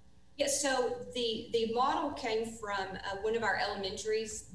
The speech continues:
that is currently teaching four days a week synchronously. Um, and they start in the morning like a regular school day. They have a morning meeting. Um, they're self-contained teachers, so they are teaching all content areas. Um, they will have,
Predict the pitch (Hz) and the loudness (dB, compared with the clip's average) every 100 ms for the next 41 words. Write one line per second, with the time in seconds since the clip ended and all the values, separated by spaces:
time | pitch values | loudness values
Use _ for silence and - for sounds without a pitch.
0 | 180 190 - - 180 - 214 208 - 208 | -2 0 0 -2 -6 -6 -4 -2 -2 -2
1 | 202 - - 220 214 214 208 - 185 196 | -4 -6 -6 -6 -4 -4 -4 -8 -8 -4
2 | 190 190 196 185 180 - 190 190 190 190 | -2 -2 -4 -6 -8 -8 -10 -10 -10 -10
3 | 185 185 180 180 - - - - 180 175 | -6 -4 -4 -6 -14 -20 -20 -10 -8 -6
4 | - - 196 208 196 - - - 196 185 | -10 -6 -4 -4 -8 -12 -18 -16 -4 0
5 | 214 226 - 226 220 208 208 190 196 220 | 2 2 2 2 2 0 -4 -4 -2 0
6 | 220 202 185 190 180 185 185 185 190 - | 0 0 -2 -4 -2 -2 -2 -6 -6 -8
7 | 185 - 202 208 208 - - 180 180 180 | -6 -2 0 0 -2 -6 -6 -4 -2 -2
8 | 170 180 190 185 185 202 240 247 240 240 | -2 -4 -4 -4 -4 -2 0 0 0 -2
9 | 233 - - - - - - - 185 196 | -4 -14 -18 -20 -20 -20 -16 -8 -6 -4
10 | 196 196 190 - - - 214 - 214 214 | -2 -2 0 -4 -6 -2 -2 -2 -4 -2
11 | 208 220 226 226 233 226 190 190 196 190 | -4 -4 -4 -2 -2 -2 -4 -2 -4 -6
12 | 202 190 185 180 190 - 190 190 202 - | -8 -8 -4 -2 -2 -2 -4 -6 -8 -6
13 | 196 202 214 - 214 - - - 190 190 | -6 -4 -4 -6 -10 -14 -18 -8 -6 -2
14 | 190 196 202 202 226 185 175 | 0 0 -2 0 2 2 0